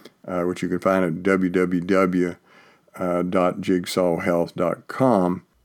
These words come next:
It has a slow, a very good slow-release tablet that you can, uh, take the two of the tablets twice a day. Uh, that's pretty good maintenance, if, particularly if you're eating a lot of vegetables.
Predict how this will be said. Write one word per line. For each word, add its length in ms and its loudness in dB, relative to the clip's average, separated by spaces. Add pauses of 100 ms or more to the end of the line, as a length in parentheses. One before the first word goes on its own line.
(160)
It 160 2
has 200 6
a 80 2
slow, 380 2
a 140 0
very 200 4
good 200 0
slow-release 840 0 (160)
tablet 520 2 (520)
that 240 0
you 140 4
can, 340 2
uh, 220 0 (100)
take 240 2
the 460 0
two 160 6
of 80 4
the 60 2
tablets 680 0 (480)
twice 680 2
a 80 -2
day. 560 2 (460)
Uh, 160 0
that's 180 0
pretty 260 2
good 180 2
maintenance, 600 0
if, 160 -4 (100)
particularly 300 -2
if 80 -8
you're 180 2
eating 240 2
a 200 -8
lot 200 0
of 100 -4
vegetables. 680 -2